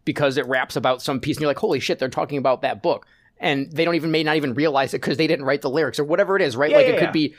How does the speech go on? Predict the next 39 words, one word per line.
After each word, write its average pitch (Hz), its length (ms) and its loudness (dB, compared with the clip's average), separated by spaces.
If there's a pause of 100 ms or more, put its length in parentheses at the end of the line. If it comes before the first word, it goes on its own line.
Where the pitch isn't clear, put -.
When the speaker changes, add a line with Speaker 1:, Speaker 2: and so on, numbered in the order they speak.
(220)
Speaker 1:
or 170 60 -4
maybe 175 180 2
they 160 180 2
did 143 200 -2
the 143 80 -4
beat 170 280 -2
and 131 80 -2
the 127 60 0
beat 156 220 -4
references 139 560 -2
a, 117 140 0 (360)
a 131 160 0
famous 139 540 -2 (400)
type 139 260 0
of, 117 260 -2 (240)
I 180 120 2
don't 156 100 0
freaking 131 440 -6
know, 101 120 -2
but 156 160 -2
there's, 180 220 0
there's, 175 220 2
there's 185 300 0
so 202 140 0
much 185 340 0
overlap 156 480 2
in 120 60 -4
everything. 127 480 -2
And 120 140 -2
it's, - 240 -6 (360)
I 139 80 2
think 196 220 -4
it's - 160 -2
a, 113 300 2 (800)
it's 208 120 0
fun 160 440 0 (160)
to 147 140 0
have 131 220 0
your 127 360 0